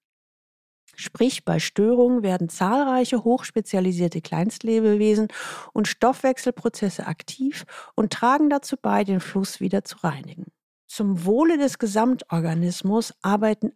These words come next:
alle Teile des Systems zusammen. Sie ordnen sich diesem Ziel unter und können sich quasi darauf verlassen, dass jeder seine Teilaufgabe erfüllt. Und genau das Gleiche können Sie mit Ihren Mitarbeitern machen.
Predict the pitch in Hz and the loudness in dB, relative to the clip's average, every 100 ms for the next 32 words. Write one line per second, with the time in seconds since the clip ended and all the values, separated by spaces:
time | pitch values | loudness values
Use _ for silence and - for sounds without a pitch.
0 | - 208 247 285 - 220 208 214 202 185 | -2 0 2 2 -2 -2 0 2 2 0
1 | - - - 165 170 - 202 190 - 151 | -4 -8 -2 -2 -2 -4 -8 -6 -8 -10
2 | - _ _ _ _ _ _ - - - | -18 _ _ _ _ _ _ -20 -20 -8
3 | - - 190 214 - 294 285 254 - 240 | -4 0 2 0 0 0 2 -2 -4 -2
4 | 214 202 - 185 160 _ 220 208 208 - | -2 -4 -4 -2 -2 _ 0 0 0 0
5 | 302 427 - - 233 - 240 269 294 311 | 0 0 -4 -2 -2 2 2 4 2 0
6 | - - 190 180 202 226 240 240 240 - | -4 -4 0 2 0 0 2 2 0 0
7 | 233 170 165 - 190 180 160 - 165 180 | 0 2 0 -2 -2 -2 -4 -2 0 2
8 | 240 294 302 339 _ 185 165 165 185 233 | 2 2 0 -2 _ -4 0 4 4 4
9 | 247 - 151 151 - 190 - 196 196 220 | 0 -2 0 0 0 -4 -2 -2 0 0
10 | 240 - 156 - - _ _ _ - - | -2 -2 -6 -6 -16 _ _ _ -18 -16
11 | - - 220 - 220 220 233 339 392 370 | -12 -4 -2 2 2 4 4 4 4 0
12 | - 233 196 208 247 233 - 202 208 220 | -2 -2 2 0 0 -4 0 0 0 2
13 | 233 226 - 220 202 156 - - 170 - | 2 0 0 0 2 0 -4 -14 -14 -12
14 | 160 139 - | -14 -14 -20